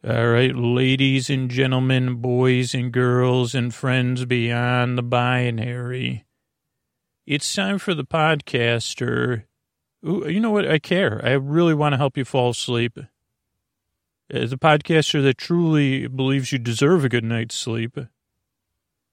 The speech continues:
And that's about as serious as it gets. The rest of it'll be mo-, me mostly, you know, I take my goofing around very seriously. I don't know if Goof-, do, do you think Goofy's a serious person? Oh, that's a cartoon.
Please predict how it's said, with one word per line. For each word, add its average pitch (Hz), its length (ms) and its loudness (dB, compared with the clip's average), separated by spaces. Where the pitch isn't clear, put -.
And 127 380 -2
that's 131 400 -2
about 139 240 4
as 110 80 -2
serious 139 340 2
as 113 100 -2
it 120 60 -4
gets. 123 220 0
The 131 80 -6
rest 147 260 0
of 135 140 0
it'll 131 100 2
be 120 160 2
mo-, 127 200 0
me 135 200 0
mostly, 127 560 2
you 123 420 -6
know, 175 60 0
I 143 60 0
take 175 340 -2
my 139 180 -2
goofing 147 380 0
around 135 460 4
very 135 420 2
seriously. 123 1120 0
I 170 80 -4
don't 262 100 -2
know 294 80 0
if - 180 -2
Goof-, 175 440 2
do, 165 160 -6
do 156 160 -4
you 214 40 2
think 226 220 -2
Goofy's 180 480 0
a 185 80 -4
serious 190 460 -2
person? 190 580 -2
Oh, 165 240 4
that's 131 260 -2
a 135 60 -4
cartoon. 123 800 -2